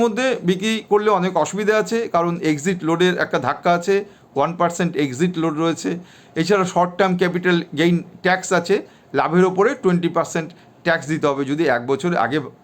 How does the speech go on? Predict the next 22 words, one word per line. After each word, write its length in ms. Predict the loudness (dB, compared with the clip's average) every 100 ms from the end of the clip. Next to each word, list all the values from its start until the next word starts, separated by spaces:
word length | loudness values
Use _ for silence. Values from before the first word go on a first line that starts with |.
| _ -20 -20 _
ভেঙে 260 | -2 0 2 2
দেওয়া 140 | 0
হয় 120 | -2 -4 -6
কোনো 140 | -4 -4
মিউচুয়াল 260 | -4 -6 -4
ফান্ডের 240 | -6 -6 -4
স্কিম। 220 | -2 -2 -4 -16 -20 -20 -20 -12 0
এই 60 | 0 2
বিষয়গুলো 380 | 0 0 2 0 -2
কিন্তু 160 | -4 0
নজর 220 | 0 -2 -6
রাখতে 220 | -6 -10 -14
হবে। 160 | -14 -18 -20 _ _ -20 -20 -20 -20 _ _ _ _ -6
মিউচুয়াল 420 | 2 2 4 2 2
ফান্ডের 320 | 2 4 4 2
বিভিন্ন 260 | -2 2 2 0
স্মার্ট 320 | 0 0 0 0 -2
পদ্ধতিগুলো 540 | -2 0 2 2 2 0
বুঝতে 260 | -4 -2 0 2
গেলে 220 | 0 0 -4 -8 -20 _ _ -20 _ _ _
বিনিয়োগকারীকে 720 | -2 2 2 2 0 2 2 2 0 -12 -20 -20 _ -8
নিজেকেই 520 | -4 0 0 2 0